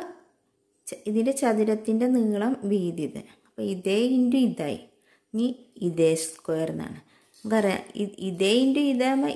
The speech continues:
ഇതേ into ഇതാണ്. അപ്പം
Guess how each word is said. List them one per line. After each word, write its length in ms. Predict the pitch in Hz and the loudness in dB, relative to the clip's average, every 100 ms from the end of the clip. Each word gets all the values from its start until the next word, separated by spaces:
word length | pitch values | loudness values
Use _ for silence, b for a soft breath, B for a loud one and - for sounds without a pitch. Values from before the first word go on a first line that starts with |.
| 214 | 0
ഇതേ 180 | 202 226 | 2 4
into 160 | 247 254 214 | 4 4 0
ഇതാണ്. 300 | 180 156 143 - _ _ - - _ _ _ _ _ _ _ _ _ _ _ _ _ _ _ _ _ _ _ _ _ _ _ _ _ _ _ _ _ _ _ _ _ b b b b b b b | -2 -4 -8 -16 _ _ -20 -20 _ _ _ _ _ _ _ _ _ _ _ _ _ _ _ _ _ _ _ _ _ _ _ _ _ _ _ _ _ _ _ _ _ b b b b b b b
അപ്പം 240 | - | -4